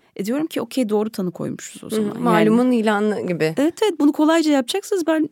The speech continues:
Speaker 1: yanlış tanı koymuşum demektir.
Speaker 2: Peki neye iyileşme diyoruz vajinismusta? Tedavi sonucunda kişilerin genelde elde etmeyi bekledikleri şey ne oluyor?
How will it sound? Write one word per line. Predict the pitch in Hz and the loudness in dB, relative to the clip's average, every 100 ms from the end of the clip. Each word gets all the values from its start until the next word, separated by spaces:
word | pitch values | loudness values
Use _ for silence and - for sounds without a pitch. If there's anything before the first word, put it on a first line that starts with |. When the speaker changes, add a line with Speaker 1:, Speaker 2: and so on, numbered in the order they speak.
| - | -2
Speaker 1:
yanlış | 302 320 - | 0 0 0
tanı | 294 | -2
koymuşum | 240 185 151 - 143 | 0 -2 -2 -6 -8
demektir. | 139 - - - _ | -10 -16 -20 -20 _
Speaker 2:
Peki | 370 381 294 160 _ _ _ | -4 0 -2 -2 _ _ _
neye | 226 311 330 | 0 0 2
iyileşme | 220 165 - 170 | 0 0 -2 -4
diyoruz | 160 156 151 147 | 0 -2 -2 -4
vajinismusta? | 160 156 151 - 160 - - 247 392 - | -6 -4 -8 -8 -8 -8 -2 -2 -2 -6
Tedavi | - 226 233 247 294 | -4 -2 0 -2 -4
sonucunda | - 254 247 254 | -4 -2 -2 -4
kişilerin | 254 - 240 233 | -4 -6 -2 -2
genelde | 233 226 214 226 226 | 0 -2 -2 -4 -4
elde | 202 208 | -2 -4
etmeyi | 208 202 | -4 -6
bekledikleri | 202 202 196 202 208 | -6 -8 -10 -8 -8
şey | 202 208 196 | -6 -4 -2
ne | 190 | -2
oluyor? | 160 - 85 | -4 -4 -6